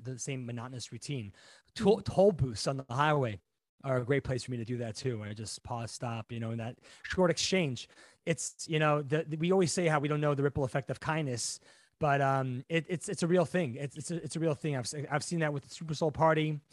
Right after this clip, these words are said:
Speaker 1: um, and also in different ways where, like, someone through, let's say I create a vi-, video, went viral, then I get a message, like, two weeks later from someone who was in the video, and they'll, like,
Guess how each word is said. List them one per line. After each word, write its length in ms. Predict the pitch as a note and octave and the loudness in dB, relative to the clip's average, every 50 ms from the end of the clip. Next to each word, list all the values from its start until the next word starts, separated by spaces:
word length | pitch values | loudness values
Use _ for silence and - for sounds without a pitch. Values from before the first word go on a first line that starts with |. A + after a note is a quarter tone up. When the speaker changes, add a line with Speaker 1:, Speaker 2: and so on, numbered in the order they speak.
| - - - - - _ - | -20 -20 -20 -20 -20 _ -6
Speaker 1:
um, 340 | D3 C#3 C3+ C3 C3+ C3 D3 | -2 0 0 0 0 -2 -2
and 100 | C#3+ C#3+ | 0 2
also 240 | D3+ D#3 C#3 - E3 | 2 2 2 2 0
in 60 | D3 | 0
different 320 | C#3 D#3 - D3+ D3 C3+ B2+ | 0 -2 -2 -2 -4 -2 0
ways 320 | D3 D#3 D#3 D#3 D3+ A#2+ | 2 2 2 2 0 0
where, 180 | A#2+ C#3 C#3+ C#3 | 0 0 0 0
like, 140 | C3+ B2 - | 0 -2 -2
someone 320 | - D3+ D3 D3 C#3 C3+ - - | -4 -2 -2 -2 -4 -4 -6 -4
through, 320 | D3+ D#3 D3+ D3 D3 B2 - _ _ _ _ _ _ _ _ _ _ _ _ - - - | -2 0 2 2 0 -2 -4 _ _ _ _ _ _ _ _ _ _ _ _ -20 -8 -8
let's 120 | D3 - | -2 0
say 80 | E3+ D3+ | 0 0
I 40 | |
create 240 | - - E3 D3+ C#3 | 2 2 0 2 2
a 40 | C#3+ | 2
vi-, 340 | A#2+ C#3+ D3 D3 C#3+ D#3 C#3 | 2 4 6 6 4 4 2
video, 260 | B2 D3+ D3 D3 C#3 | 0 2 4 4 4
went 200 | C#3 D3 C3 A2+ | 4 2 0 0
viral, 320 | C3 C3+ C#3 C#3 C3+ C3 | 2 2 4 4 2 2
then 80 | B2+ C3+ | 0 0
I 80 | C3 C3 | 0 0
get 120 | C#3 C3+ | -2 -2
a 40 | C3 | -2
message, 340 | C3+ C#3 C3 - - A#2 - | -2 -2 -2 -4 -6 -6 -6
like, 120 | A#2+ - | -6 -4
two 120 | - D3 | -4 -4
weeks 200 | C3 B2+ A#2+ - | -4 -4 -4 -2
later 120 | D#3 C3+ B2 | -2 -4 -4
from 140 | - B2+ A2+ | -4 -6 -6
someone 180 | - C#3 B2+ | -4 -2 -2
who 80 | B2+ C3+ | 0 0
was 120 | B2+ C3+ | 0 0
in 80 | D3 C#3 | 0 0
the 100 | C3 B2+ | 0 2
video, 340 | B2 D3+ C#3 C#3 C3 A#2+ A#2+ | 4 4 4 4 2 2 0
and 80 | B2 | 0
they'll, 120 | B2+ B2+ B2+ | 0 -2 -2
like, 220 | B2 A#2 - - | -2 -4 -6 -12